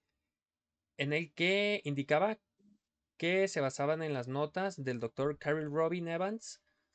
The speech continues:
que decía que era profesor de la Universidad de Oxford. Posteriormente, en el noventa y cinco, el autor británico David Gammon admitió en la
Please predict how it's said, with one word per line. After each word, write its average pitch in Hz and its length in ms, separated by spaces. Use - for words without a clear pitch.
que 131 100
decía 143 540
que 131 120
era 135 160
profesor 131 360
de 147 120
la 156 160
Universidad 123 520
de 143 300
Oxford. 117 640
Posteriormente, 160 800
en 127 80
el 120 80
noventa 117 240
y 113 60
cinco, 185 480
el 147 100
autor 127 280
británico 156 640
David 151 340
Gammon 175 420
admitió 151 840
en 147 160
la 180 440